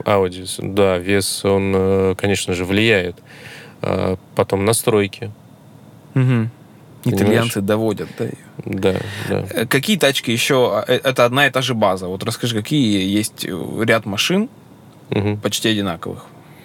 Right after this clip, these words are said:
Speaker 1: Ну, вот смотри, если мы берём
Speaker 2: Короче, э, и перефразирую вопрос. Если нет бабок на Lamborghini Urus,
Speaker 1: Мгм.
Speaker 2: что и за сколько можно купить примерно такое же?
Speaker 1: Ну, ок, ты можешь где-то за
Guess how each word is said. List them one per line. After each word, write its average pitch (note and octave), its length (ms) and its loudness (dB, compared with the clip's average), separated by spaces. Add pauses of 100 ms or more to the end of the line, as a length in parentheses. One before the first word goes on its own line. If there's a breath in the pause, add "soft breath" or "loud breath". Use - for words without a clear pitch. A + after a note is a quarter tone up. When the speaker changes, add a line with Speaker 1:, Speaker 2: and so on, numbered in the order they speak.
(240 loud breath)
Speaker 1:
Ну, E3 220 2
вот B2+ 160 2
смотри, A#2 260 2
если G#2+ 220 0
мы A2+ 100 4
берём - 20 -2
Speaker 2:
Короче, D#3 360 4 (180 loud breath)
э, D3+ 100 0
и C3+ 180 0 (120)
перефразирую D#3 640 2
вопрос. G2+ 380 -2
Если G#3 280 4
нет E3+ 200 2
бабок C#3+ 400 4
на B2+ 80 -4
Lamborghini D3+ 680 2
Urus, B2 400 0
Speaker 1:
Мгм. - 100 2
Speaker 2:
что F3+ 440 4
и C3+ 80 -4
за C3+ 120 -2
сколько C#3+ 320 2
можно C3+ 280 0
купить B2+ 300 -4
примерно C3 400 0
такое A#2 340 0
же? E2+ 60 -14 (400 loud breath)
Speaker 1:
Ну, D3 220 4
ок, B2 220 0
ты A#2+ 120 0
можешь C3+ 340 2
где-то A#2 340 2
за A2 340 4